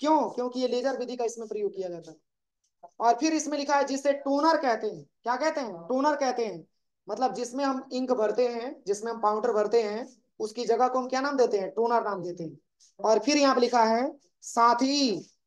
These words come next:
इसमें laser किरण उत्पन्न करने वाला एक laser स्रोत भी होता है।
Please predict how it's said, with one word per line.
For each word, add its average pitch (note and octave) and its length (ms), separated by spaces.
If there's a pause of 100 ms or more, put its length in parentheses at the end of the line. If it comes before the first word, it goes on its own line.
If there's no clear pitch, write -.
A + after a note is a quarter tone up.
(120)
इसमें A#3+ 280
laser B3+ 340
किरण C4+ 260
उत्पन्न C4 360
करने B3 280
वाला A3 280 (440)
एक A3+ 180
laser A#3+ 320
स्रोत C4 420
भी A3 100
होता F3+ 240
है। D#3+ 80